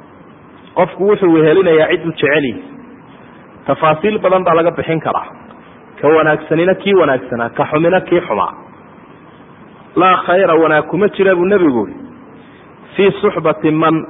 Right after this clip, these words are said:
qof inaad la saaxiibto. Qofkoo laa yaraa laka, aan ku arkaynin, maa taraa lahu, waxaad u arkayso. Qofka sidaad ku, u qadarinaysa aan kuu qadarinayn, in lala saaxiibo ma mudna.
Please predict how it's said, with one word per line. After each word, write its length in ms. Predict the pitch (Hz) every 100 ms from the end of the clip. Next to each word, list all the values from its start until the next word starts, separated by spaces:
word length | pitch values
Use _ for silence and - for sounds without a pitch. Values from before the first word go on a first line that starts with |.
| -
qof 200 | 185 185
inaad 220 | 190 175 165
la 100 | 180
saaxiibto. 540 | 147 127 123 107 - - - - - - - - -
Qofkoo 340 | 165 - 190
laa 240 | 190 190 175
yaraa 300 | 170 185 180
laka, 300 | 185 - 143 -
aan 200 | 170 180
ku 160 | - 196
arkaynin, 580 | 185 180 143 123 110 85 - - - - -
maa 200 | 147 160
taraa 320 | 156 156 156
lahu, 220 | 156 147 147
waxaad 260 | 147 135
u 40 | 139
arkayso. 440 | 131 - 98 - - - - - - - - - -
Qofka 280 | 185 - 165
sidaad 360 | - 190 180 -
ku, 100 | -
u 160 | 370 196 185
qadarinaysa 640 | 151 160 190 185 160 190 170
aan 140 | 180
kuu 180 | - 202
qadarinayn, 640 | 175 147 156 180 175 120 - - - - - -
in 100 | 175
lala 200 | 170 175 175
saaxiibo 440 | 135 - 139 156
ma 140 | 151
mudna. 320 | 131 104 101